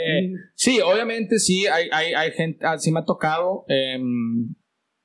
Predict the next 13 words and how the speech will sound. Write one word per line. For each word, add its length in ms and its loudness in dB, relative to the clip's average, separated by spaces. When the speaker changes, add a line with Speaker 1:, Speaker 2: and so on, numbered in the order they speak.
Speaker 2:
sí 220 -2
Speaker 1:
¿Y 20 0
Speaker 2:
me 60 -2
ha 40 2
Speaker 1:
cómo, 140 2
Speaker 2:
tocado. 260 0
Speaker 1:
cómo, 140 -2
cómo 200 -2
lidias 320 -10
con 200 -4
eso? 240 -2
Digo, 240 -4
porque 580 -2